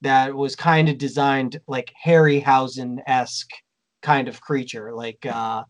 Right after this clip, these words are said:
you know, Jason and the Argonauts or, you know, Clash of the Titans or even, uh, The Voyages of Sinbad. Like, they based it off of those movies, um,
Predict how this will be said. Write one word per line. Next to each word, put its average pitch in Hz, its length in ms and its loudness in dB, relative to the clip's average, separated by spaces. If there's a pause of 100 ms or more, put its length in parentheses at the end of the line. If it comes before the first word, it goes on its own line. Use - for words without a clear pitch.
(280)
you 127 120 -6
know, 117 240 -2
Jason 135 400 0
and 127 160 0
the 123 80 0
Argonauts 120 720 0
or, 113 380 -4 (300)
you 123 80 -6
know, 117 80 -4
Clash 127 400 4
of 135 80 -4
the 123 80 -4
Titans 117 680 -4
or 113 140 -10
even, 113 380 -6
uh, 113 300 -2
The 123 160 -2
Voyages 123 460 0
of 117 100 -18
Sinbad. 113 480 -2 (300)
Like, 139 140 2
they 143 120 8
based 151 360 4
it 165 60 4
off 131 220 4
of 113 120 -8
those 139 340 4
movies, 107 580 -10 (560)
um, 113 500 0